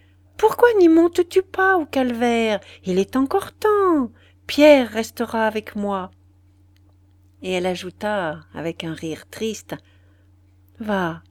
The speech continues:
personne ne m'enlèvera. » Il refusait, puis il céda tout d'un coup,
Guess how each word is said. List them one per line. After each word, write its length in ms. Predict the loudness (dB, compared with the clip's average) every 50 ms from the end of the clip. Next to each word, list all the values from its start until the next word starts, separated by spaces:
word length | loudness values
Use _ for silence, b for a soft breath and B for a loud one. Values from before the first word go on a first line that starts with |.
| _ _ _ _ _ _ _ _ -4
personne 640 | -4 -4 -2 -2 -8 -6 -4 -4 -4 -4 -6 -6
ne 100 | -6 -6
m'enlèvera. » 760 | -6 -6 -4 -4 -4 -4 -6 -6 -8 -10 -8 -8 -8 -8 -10 _ _ _ _ _ _ _ _ _ _ _ _ _ _ _ _ _ _ _ _ _ _ _ _ _ _ _ _ _ _ _ _ -6
Il 100 | -4 -2
refusait, 520 | -2 -2 -4 -6 -8 -12 -8 -8 -10 -10 -10 _ _ b b b b b b b _ _
puis 140 | 0 0 0 2 2
il 120 | 0 0 0
céda 360 | -2 -2 -2 0 0 0 -2
tout 220 | -2 -4 -6 -4
d'un 160 | -2 -2 -4
coup, 260 | -4 -8 -14 -20 -20